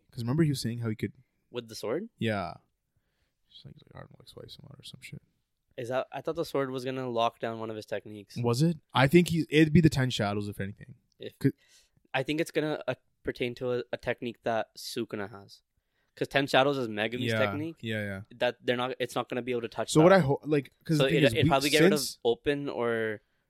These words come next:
Speaker 1: I hope it gets rid of Dismantle and we see more of Open.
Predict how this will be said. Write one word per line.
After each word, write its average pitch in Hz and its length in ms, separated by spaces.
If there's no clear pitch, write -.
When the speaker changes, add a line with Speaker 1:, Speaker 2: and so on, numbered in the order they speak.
Speaker 1:
I 156 140
hope 185 240
it 262 80
gets 233 160
rid 185 120
of 170 100
Dismantle 127 600
and 123 100
we 120 60
see 123 140
more 107 220
of 101 80
Open. 98 360